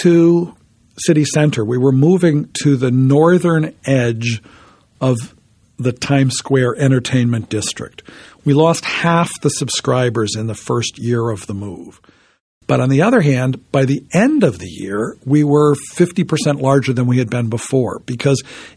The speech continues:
even as we lost some of the people from the neighborhood, because this was now the equivalent of going out to dinner, dressing up, a higher price, having to find parking or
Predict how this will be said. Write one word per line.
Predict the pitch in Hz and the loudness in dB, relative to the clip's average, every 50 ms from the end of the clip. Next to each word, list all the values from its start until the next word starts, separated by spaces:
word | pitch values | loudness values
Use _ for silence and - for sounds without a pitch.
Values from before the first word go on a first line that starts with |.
| _ - | _ 0
even | 180 180 202 208 | 2 2 4 4
as | 220 202 - | 2 2 2
we | 190 175 143 | 0 0 0
lost | 131 143 151 151 143 - - - - - - - - - | 2 2 2 2 0 -2 -6 -12 -12 -10 -10 -10 -6 -2
some | - 165 175 185 190 196 | 2 2 4 4 4 2
of | 190 - 156 135 120 | 2 0 0 0 2
the | 135 135 | 0 -2
people | - - 139 127 - - 131 120 - | 0 0 -2 0 0 -2 -4 -4 -2
from | - 131 123 123 | -2 -2 0 0
the | 123 120 | 0 0
neighborhood, | 123 123 127 131 117 131 117 90 98 104 90 82 104 - _ - - - - _ - | 0 0 0 0 0 -2 -4 -4 -6 -8 -8 -10 -12 -14 _ -20 -20 -20 -20 _ -8
because | - 123 - 139 123 | -6 -2 0 0 0
this | - 160 156 - | 0 0 0 0
was | - 156 120 | -2 -2 0
now | 143 143 139 131 135 - - | 0 0 0 0 -2 -2 -2
the | 143 135 | -2 -2
equivalent | 120 - - 151 135 135 131 127 | -2 2 0 2 2 2 0 0
of | 120 113 113 | -2 -4 -2
going | 113 113 139 143 143 147 131 131 135 | 0 2 4 4 4 4 2 0 -2
out | - 123 131 123 117 - - | -4 -4 -4 -4 -4 -6 -8
to | - 120 | -8 -6
dinner, | 104 120 120 113 101 87 - - _ _ _ - | -4 -4 -4 -4 -4 -8 -10 -14 _ _ _ -8
dressing | - - 127 131 127 - - 131 120 | -4 -2 0 0 0 -2 -4 -4 -4
up, | 117 117 120 117 113 - - - - - - _ _ - | -2 -2 -2 -4 -4 -8 -16 -20 -20 -20 -20 _ _ -10
a | 117 | -6
higher | 110 - 123 123 123 127 120 | -4 -2 0 0 0 -2 -2
price, | - - - - 131 123 120 113 117 117 - - - - - - - - - - | -4 -8 -6 -2 -2 0 0 0 -2 -4 -6 -8 -12 -14 -18 -20 -20 -20 -16 -8
having | - 123 127 135 135 | -4 0 2 2 2
to | 123 120 | 2 0
find | - - - 131 127 127 127 127 123 117 - | -4 -4 -4 0 0 2 2 0 0 -2 -4
parking | - - 135 127 123 120 - 120 120 120 117 120 | -2 0 0 0 0 -2 -4 -4 -2 -2 -2 -2
or | 117 123 120 | -2 -4 -4